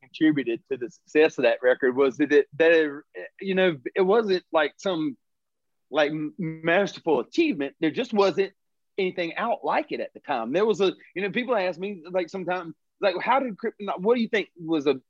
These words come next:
a, why Kryptonite was so successful?" It's like, yeah, it's a good song and everything,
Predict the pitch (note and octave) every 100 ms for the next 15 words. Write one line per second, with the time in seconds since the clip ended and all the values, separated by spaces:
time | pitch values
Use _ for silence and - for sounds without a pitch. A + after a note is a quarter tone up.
0 | - C3 A#2+ C#3 C3+ D3 C#3 - E3+ C#3
1 | C#3+ A2+ D3 B2+ - F3+ E3+ - _ _
2 | D4 - C4 D4+ C4 A#3+ - F3+ D#3 B3+
3 | A#3+ C#3+ - D3+ B3